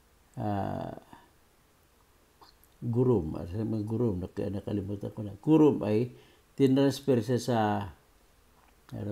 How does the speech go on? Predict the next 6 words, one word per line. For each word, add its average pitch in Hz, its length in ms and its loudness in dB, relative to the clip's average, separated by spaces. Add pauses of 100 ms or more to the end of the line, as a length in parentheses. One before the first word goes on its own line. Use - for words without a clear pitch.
to, 139 280 -4
ba, 98 200 -2
ba, 120 400 -6 (920)
directly 127 520 4
to 135 440 4 (720)
Fordito, 120 800 4